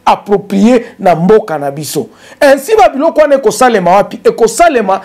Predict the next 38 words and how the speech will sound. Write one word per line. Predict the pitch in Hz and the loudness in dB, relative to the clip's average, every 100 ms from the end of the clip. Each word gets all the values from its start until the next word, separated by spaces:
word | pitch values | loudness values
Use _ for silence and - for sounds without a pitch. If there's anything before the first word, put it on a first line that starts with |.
| - | -12
justement | 202 233 370 285 285 311 | -2 0 0 0 0 0
na | 226 | 0
ndenge | 254 320 302 | 0 0 0
ya | |
ba | 233 202 | 0 -2
territoire, | 208 196 190 311 262 | -2 -4 0 0 2
dans | 339 392 339 | 0 0 -2
les, | 269 - - 214 | -4 -6 -12 -2
dans, | 330 - 277 - | -2 -2 -14 -8
jusqu'au | 202 453 427 - 302 | 0 0 0 0 -2
fin | - 415 359 | 0 -2 -2
fond | - 359 | 0 0
du | 247 185 | 0 0
terri-, | 240 202 | 0 -2
du | 180 190 | -6 -8
te-, | 185 - - - | -6 -8 -8 0
de, | 208 208 196 - - 196 | 2 4 2 -2 -6 0
de, | 208 196 196 | 2 4 2
de | 175 | 2
l'espace | 226 220 - 294 254 | 2 0 0 -2 0
congolaise. | - 175 170 208 185 - - - _ _ _ _ _ _ - | -4 0 2 2 0 -4 -16 -20 _ _ _ _ _ _ -4
Bato | 247 277 - | -2 -2 -4
nyonso | 277 277 403 453 - 254 | -2 2 2 2 2 2
bazala | 311 269 247 220 | 2 2 2 2
impliqué | 214 - 214 226 | -2 -2 -2 2
ya | 302 | 0
koloba | - 214 202 196 | 0 0 2 0
tozoluka | 190 226 277 392 311 208 208 | 0 0 2 0 2 2 0
solution. | 208 196 185 185 277 170 180 - - - | 0 -2 -2 0 0 0 -4 -14 -20 -2
Nous | 233 269 | 0 0
sommes | - 403 392 | 2 0 0
à | - 247 | 0 2
la | 226 | 2
recherche | 220 220 - 403 381 - 214 | 2 0 -2 -2 0 0 0
justement | 302 302 240 262 | 0 -2 0 2
de | 226 | 2
cette | 208 294 254 | 0 -2 -4
solution | 202 185 180 214 262 | -2 -2 -4 -2 -2